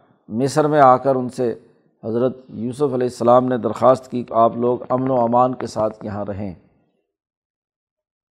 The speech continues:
"ورفع ابویہ علی العرش"، اور یوسف علیہ السلام نے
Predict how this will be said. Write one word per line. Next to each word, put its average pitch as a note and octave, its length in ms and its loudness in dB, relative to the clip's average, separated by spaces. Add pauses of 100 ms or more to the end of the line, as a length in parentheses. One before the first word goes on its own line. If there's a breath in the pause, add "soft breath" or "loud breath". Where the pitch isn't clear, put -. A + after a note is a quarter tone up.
(800 soft breath)
"ورفع D3+ 720 12
ابویہ D#3+ 560 10
علی D3 140 10
العرش"، D3 640 6 (1200)
اور A#2+ 200 4
یوسف B2 500 -2
علیہ C3+ 120 4
السلام C3+ 500 4
نے A#2 200 -4